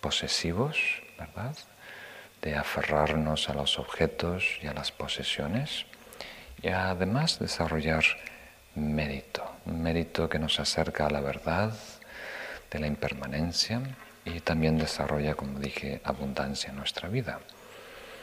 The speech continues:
Y deberíamos ser generosos con todos, ser generosos con nosotros mismos y ser generosos con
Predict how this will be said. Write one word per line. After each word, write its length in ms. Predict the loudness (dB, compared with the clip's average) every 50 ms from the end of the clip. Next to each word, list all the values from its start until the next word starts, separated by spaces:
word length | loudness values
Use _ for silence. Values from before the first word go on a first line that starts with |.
| -16 -18 -20 -20 -20 -20 -10 -2
Y 120 | -2 4
deberíamos 600 | 4 4 4 4 6 6 6 6 6 6 6 6
ser 160 | 4 4 2 -2
generosos 840 | -2 -2 -2 0 2 2 2 4 6 4 4 4 4 2 2 2 2
con 260 | 2 0 0 0 -2
todos, 640 | -4 -4 -4 -4 -6 -8 -6 0 0 0 0 0 -8 -14 -20 -20 -18 -16 -14 -12 -12 -12 -12 -14 -12
ser 260 | -10 -4 -4 -2 -4 -4
generosos 720 | -4 -2 0 2 4 4 4 4 4 4 2 2 2 0
con 160 | 0 0 -2
nosotros 600 | 0 0 0 0 2 0 0 0 0 -2 -2 0
mismos 680 | -2 0 0 0 0 0 -2 0 0 -2 -2 -2 -4 -6 -10 -16 -20 -20 -20 -20 -20 -20 -20 -16 -14 -14 -14 -14 -20 -20 -20 -20 -20 -20 -20 -20 -20 -20 -20 -12
y 180 | -10 -8 -8 -6
ser 260 | -4 -2 -2 -2 -2
generosos 640 | 0 -2 0 0 2 2 2 2 4 4 4 2 2
con 480 | 0 0 0 0 0 0 -2 -4 -6